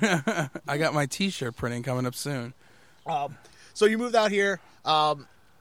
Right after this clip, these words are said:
Speaker 2: was, uh, w-, were you doing, like, did you have any type of a career in L A that you wanted to continue to keep doing here work-wise, or was,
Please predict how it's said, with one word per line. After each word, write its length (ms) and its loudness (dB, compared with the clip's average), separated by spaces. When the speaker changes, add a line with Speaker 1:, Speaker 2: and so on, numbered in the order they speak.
Speaker 2:
was, 480 6
uh, 520 6
w-, 220 2
were 100 6
you 160 6
doing, 340 4
like, 160 4
did 160 2
you 100 4
have 500 2
any 180 4
type 340 6
of 160 6
a 60 2
career 360 2
in 160 2
L 180 6
A 120 8
that 160 -2
you 80 0
wanted 240 2
to 140 -2
continue 360 4
to 80 2
keep 180 0
doing 220 4
here 140 6
work-wise, 540 6
or 200 8
was, 320 4